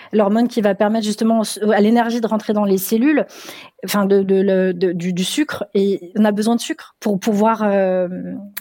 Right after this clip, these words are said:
pour pouvoir, euh, s'adapter. On regarde les sportifs, euh, ils mangent pas mal de glucides généralement parce qu'ils ont besoin de cette énergie pour, euh, faire des efforts, euh, physiques. Donc, euh, oui,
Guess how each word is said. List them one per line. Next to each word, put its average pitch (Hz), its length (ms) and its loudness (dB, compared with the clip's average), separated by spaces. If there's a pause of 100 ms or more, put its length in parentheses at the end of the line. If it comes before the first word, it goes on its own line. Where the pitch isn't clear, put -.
pour 190 120 -6
pouvoir, 214 380 2
euh, 180 400 0
s'adapter. 220 600 2
On 180 160 -2 (240)
regarde 190 320 0
les 196 100 2
sportifs, - 600 -4
euh, 190 260 2 (240)
ils 214 80 2
mangent 208 240 0 (140)
pas 220 100 2
mal 214 180 2
de 208 80 -2
glucides 214 380 -2
généralement 208 560 2
parce 226 180 -4
qu'ils 196 220 -2
ont 190 60 2
besoin 214 280 2
de 269 80 2
cette 220 160 -2
énergie 202 380 0
pour, 190 240 -4
euh, 180 140 0
faire 185 200 -2
des 196 220 0
efforts, 226 340 0
euh, 180 100 -2 (320)
physiques. 233 540 -4 (380)
Donc, 202 400 0
euh, 190 480 2
oui, 226 260 -2